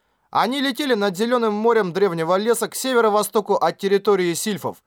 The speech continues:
Еще немного, и они окажутся над плато. Сильвиан остался уже так далеко,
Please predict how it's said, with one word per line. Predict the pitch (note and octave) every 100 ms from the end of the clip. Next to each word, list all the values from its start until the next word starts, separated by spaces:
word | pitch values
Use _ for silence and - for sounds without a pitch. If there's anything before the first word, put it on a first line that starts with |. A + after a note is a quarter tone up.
| _ _ -
Еще | D#3+ C#4
немного, | C4 C4 C#4 F3 - _ _
и | -
они | D#3 G#3+ C4+
окажутся | - D#3+ A#3 A3+ G#3+
над | G3+ G#3 -
плато. | G3+ F3 B2+ E2 _ _ _
Сильвиан | - A3+ A3+ B3+ C4+ -
остался | E3 - A#3 G#3+ G3
уже | E3+
так | F#3+ E3
далеко, | B2+ E3 F#3 A3 A3